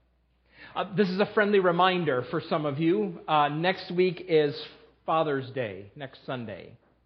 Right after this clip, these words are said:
Uh, I don't know if you know this or not, but Mother's Day is the holiday in the United States. Mother's Day is a holiday in the United States where the most phone calls are placed. No phone call, no more phone calls are placed than on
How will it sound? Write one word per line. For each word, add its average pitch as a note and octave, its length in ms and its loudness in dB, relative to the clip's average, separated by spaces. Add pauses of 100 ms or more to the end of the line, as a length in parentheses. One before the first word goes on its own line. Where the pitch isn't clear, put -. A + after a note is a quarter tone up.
(540)
Uh, D3 300 2 (200)
I F3 100 6
don't G#3 120 0
know F#3+ 60 0
if E3 100 -2
you F3 80 0
know G3 180 6
this G3 160 0
or F3+ 60 0
not, F3 160 2
but E3+ 120 0
Mother's F#3+ 480 2
Day F3 200 4
is E3+ 240 -2
the E3 100 4
holiday G3+ 680 2
in G3+ 300 -2
the F#3+ 60 2
United F3+ 380 2
States. D#3 260 -2
Mother's F#3+ 300 0
Day F#3+ 100 -4
is E3+ 80 -4
a E3+ 60 -6
holiday F#3 280 0
in F3 60 -2
the E3+ 60 -4
United E3+ 220 -4
States D#3 260 -4 (260)
where F#3 140 0
the E3+ 80 0
most G3 320 4 (160)
phone F#3+ 240 -2
calls C#3+ 380 0
are C#3+ 220 -2
placed. B2+ 440 -4 (640)
No E3 120 0
phone F#3 200 -2
call, E3+ 240 2
no F3 180 0
more G3 160 2
phone E3+ 160 -4
calls D#3+ 240 0
are D3+ 60 -2
placed C#3+ 280 -4
than C#3 120 -6
on C3+ 180 -4